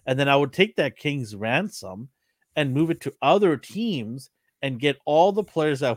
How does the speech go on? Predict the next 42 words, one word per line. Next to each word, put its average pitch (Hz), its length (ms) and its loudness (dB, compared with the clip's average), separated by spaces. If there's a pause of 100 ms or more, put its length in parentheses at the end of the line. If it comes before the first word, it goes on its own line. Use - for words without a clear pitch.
wanted 156 440 -2
onto 131 260 -4
my 120 120 -4
team. 131 380 -10 (360)
And 123 100 -2
all 170 160 4
of 160 80 0
a - 20 -16
sudden 170 160 -4
I 135 40 0
have 143 80 2
a 120 100 -4
stacked - 680 -4
team, 110 480 -8 (480)
right? 117 320 -6 (320)
So 135 240 4
I 147 220 2
love 135 500 2 (220)
that 120 280 0
aspect. 113 480 -4
It's 110 120 -14
the 117 80 -8
trading 143 500 -4
part 131 240 -2
of 123 80 -4
it 127 100 -4
and 110 240 -8
movement 123 500 -8
part 104 200 -6
of 104 100 -8
it 110 100 -8
is 104 200 -14
what 104 140 -8
I 101 80 -8
liked 107 520 -6 (480)
more 135 260 0
than, 135 320 -4
than 123 220 -4
the 123 160 -2
actual 117 400 -4
gameplay 110 760 -8
itself. 98 640 -4